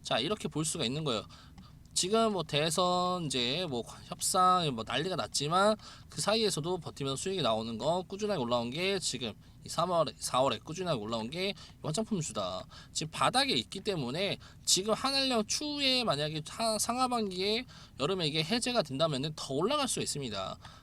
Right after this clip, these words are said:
음, 중간에 한번 눌리면 오겠죠. 근데 이게 더 올라갈 수 있다. 지금 그걸 말씀을 드리는 거예요, 주주님한테. 자, 지금 말씀을 드리는 게, 자, 보면은,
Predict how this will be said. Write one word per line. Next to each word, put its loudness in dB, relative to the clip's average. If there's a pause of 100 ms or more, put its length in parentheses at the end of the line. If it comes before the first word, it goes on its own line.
(240)
음, -4
중간에 0
한번 4
눌리면 0
오겠죠. -4
근데 -2
이게 -2
더 -4
올라갈 2
수 -4
있다. -2 (340)
지금 -2
그걸 0
말씀을 0
드리는 -2
거예요, -2
주주님한테. -6 (400)
자, 0
지금 2
말씀을 2
드리는 -2
게, -2 (1040)
자, 2
보면은, 0